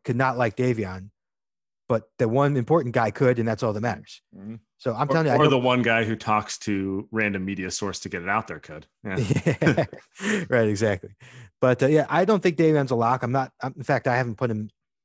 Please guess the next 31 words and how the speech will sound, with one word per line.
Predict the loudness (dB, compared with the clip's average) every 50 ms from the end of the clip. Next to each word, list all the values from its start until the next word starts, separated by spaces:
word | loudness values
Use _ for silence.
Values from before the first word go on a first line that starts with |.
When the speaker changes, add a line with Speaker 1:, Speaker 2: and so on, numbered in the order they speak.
| _ -4
Speaker 1:
I | -2 0
haven't | 0 0 0 -2
put | -2 -2
him | -2 -2 -2
to | -4 -4
the | -2
Speaker 2:
Right. | -2 0
Speaker 1:
Warriors | 0 0 0 0 -2 -4 -4 -2
at | 0 2
all, | 2 2 2 0
Speaker 2:
Right, | -4 -6 -10
Speaker 1:
um, | -12 -14 -14 -12 -12
Speaker 2:
right. | -12 -10 -10
Speaker 1:
in | -12 -14 -16 -16 -12
my | -8 -8
mocks. | -6 -6 -6 -6 -8 -10 -12 -18 -20 _ _ _ _ _ -20 -20 _ _ _ _ _ _ -16 -8 -4
Um, | -4 -2 -2 -2 -4 -6 -10
Speaker 2:
<laughs> | -8 -4
You | -2 2
might | 2 2 2 0
be | -2 -4
the | -2 -2
only, | -2 0 0 -2 -4 -4 -8 _ _
<laughs> | 0 0 0 _ _ -20 -20 -18 -14 -12
you | -10 -6
might | -2 2
be | 2
one | 4 4 4 4 4
of | 4
the | 2 0
few. | 0 2 2 2 4 2 0 -4